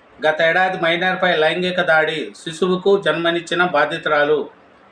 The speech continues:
ఇద్దరు వివాహానికి అంగీకరించిన పెద్దలు. బెయిల్ ఇచ్చిన హైకోర్టు. చూడు, ఇది అప్పుడే చేసుకో ఉండొచ్చు కదా. ఉమ్, జైలు జీవితం ఎందుకు? మీ వల్ల సర్కారుకు చెడ్డ పేరును వస్తుంది. ప్రభుత్వ అనుమతి లేకుండా సొంత నిర్ణయాల.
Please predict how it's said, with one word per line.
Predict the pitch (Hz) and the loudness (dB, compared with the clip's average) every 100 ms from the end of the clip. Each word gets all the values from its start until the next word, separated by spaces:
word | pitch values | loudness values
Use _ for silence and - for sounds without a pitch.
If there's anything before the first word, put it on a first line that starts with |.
| _ _ _ _ - | _ _ _ _ -10
ఇద్దరు | 147 143 196 | -8 -2 -2
వివాహానికి | 180 175 180 180 175 175 196 | 2 2 2 2 0 0 0
అంగీకరించిన | 165 180 175 175 170 165 | 0 -2 -2 -4 -4 -2
పెద్దలు. | 151 147 160 160 156 131 | 0 0 0 -2 -4 0
బెయిల్ | 156 170 175 | 0 2 -2
ఇచ్చిన | 160 156 165 196 | -2 -8 -2 0
హైకోర్టు. | 156 147 156 143 151 139 - - - _ - | 0 0 -2 0 -2 -2 -6 -18 -20 _ -14
చూడు, | 104 - _ _ - _ - - - | -14 -14 _ _ -20 _ -20 -20 -8
ఇది | 139 139 | -2 -2
అప్పుడే | 131 160 | 0 -2
చేసుకో | 151 147 - 151 | 0 -2 0 -2
ఉండొచ్చు | 143 143 135 143 | 0 -2 -2 -2
కదా. | - - - - | -2 -4 -10 -10
ఉమ్, | 135 147 135 | -10 -8 -4
జైలు | 135 139 135 | -4 -4 -4
జీవితం | 135 131 131 | -6 -6 -8
ఎందుకు? | 127 131 131 - - - - - - - - - - - - - | -10 -10 -14 -18 -20 -20 -20 -20 -20 -20 -20 -20 -20 -20 -20 -8
మీ | 160 170 | -2 2
వల్ల | 180 196 | 2 2
సర్కారుకు | 185 165 160 185 180 185 | 0 -2 0 0 0 -2
చెడ్డ | 180 151 175 | -2 -2 -2
పేరును | 180 180 170 | 0 0 -2
వస్తుంది. | 156 - 151 156 | -4 -6 -4 -4
ప్రభుత్వ | - 143 175 175 | -2 0 0 0
అనుమతి | 170 170 180 180 | 0 0 -4 -2
లేకుండా | 165 165 165 180 | -2 -2 -2 -2
సొంత | 170 156 165 | -2 -2 -2
నిర్ణయాల. | 165 156 151 147 151 143 | -2 -2 0 2 2 0